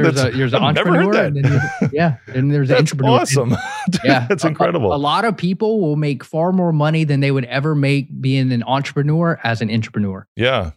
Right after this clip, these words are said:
Speaker 2: yeah. So let's talk about how you paid that def-, debt off. 'Cause, I mean, you reduced your expenses, right? You know, what, what was the shift in that? Because you said originally you're like, "Whoa, that was way too many years, making sixty K a year." Now within two years, you're at a hundred and ten K a year.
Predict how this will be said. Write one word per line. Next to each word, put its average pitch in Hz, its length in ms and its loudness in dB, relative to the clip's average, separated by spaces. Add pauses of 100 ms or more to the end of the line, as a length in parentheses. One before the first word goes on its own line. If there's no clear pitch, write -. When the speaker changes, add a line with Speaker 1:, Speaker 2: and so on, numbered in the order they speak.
(100)
Speaker 2:
yeah. 104 340 0 (420)
So 151 80 -2
let's 208 220 0
talk 214 200 -2
about 160 220 2
how 123 80 0
you 139 160 -2
paid 131 240 -2
that 107 160 0
def-, 98 240 -2 (160)
debt 101 180 2
off. 90 220 0
'Cause, 104 160 -2
I 123 60 2
mean, 127 120 -2
you 123 80 0
reduced 120 380 0
your 135 80 0
expenses, 95 520 -4
right? 95 300 -2 (440)
You 113 80 -2
know, 117 100 0
what, 131 220 -2
what 175 140 0
was 233 120 -6
the 156 100 0
shift 156 320 -2
in 120 100 0
that? 85 200 -2
Because 110 280 -2
you 120 100 0
said 117 260 -2
originally 135 380 -2
you're 120 80 0
like, 107 140 -2
"Whoa, 135 300 0
that 117 140 -2
was 113 120 -2
way 107 140 0
too 110 160 -2
many 90 220 -2
years, 90 340 -2
making 95 300 -4
sixty 95 340 -4
K 90 240 -2
a - 20 -2
year." 90 260 -2 (360)
Now 147 220 -2
within 131 200 -2
two 151 200 -2
years, 139 340 0
you're 117 120 0
at 107 40 0
a 101 60 0
hundred 120 260 -2
and 107 100 -2
ten 110 260 -2
K 92 220 0
a 78 40 -4
year. 76 340 -6